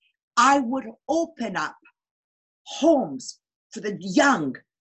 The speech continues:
thirteen to seventeen, with every single service provided to them by me and Mohammed from our pockets to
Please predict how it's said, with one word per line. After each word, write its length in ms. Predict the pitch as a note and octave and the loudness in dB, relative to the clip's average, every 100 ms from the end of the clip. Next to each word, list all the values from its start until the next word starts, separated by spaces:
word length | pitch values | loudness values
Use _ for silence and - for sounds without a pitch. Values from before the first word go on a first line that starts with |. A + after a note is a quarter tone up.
| _ _ | _ _
thirteen 460 | D#4 D#4+ D#4 D4+ B3+ | 4 4 2 -2 -2
to 100 | A#3+ | -6
seventeen, 760 | - D4+ A#3 B3+ A#3+ C#4 A#3 | -2 0 2 0 0 2 2
with 220 | A3+ A3+ - _ | 2 -2 -6 _
every 420 | E4+ F4+ C4+ D4+ D4+ | 4 4 2 0 -2
single 600 | - - E4 D#4 D4+ C4+ | -4 -2 0 2 0 -2
service 760 | - - - E4 C4+ G3 - - | -6 -8 -2 0 0 -4 -8 -8
provided 640 | A#3+ G3+ C4+ C4+ C#4+ A3+ - _ _ _ _ - | -8 0 2 4 2 0 -8 _ _ _ _ 0
to 220 | D#4+ F4 | 4 4
them 340 | G#3+ A3 G#3+ G3 | 4 0 -2 -6
by 220 | F3+ A#3+ | -2 0
me 300 | A#3 A#3+ C#4+ | 2 2 0
and 160 | C4+ B3+ | -2 -2
Mohammed 580 | A#3 A3+ C4 A#3+ E3 - _ _ - | -2 -4 -4 -2 -4 -10 _ _ -4
from 300 | G#3+ G#3 - | -4 -4 2
our 240 | D#4 D4+ - | 4 4 2
pockets 600 | - F#3 E3+ - - - _ - | -12 -14 -14 -16 -18 -20 _ -6
to 180 | A3+ | -6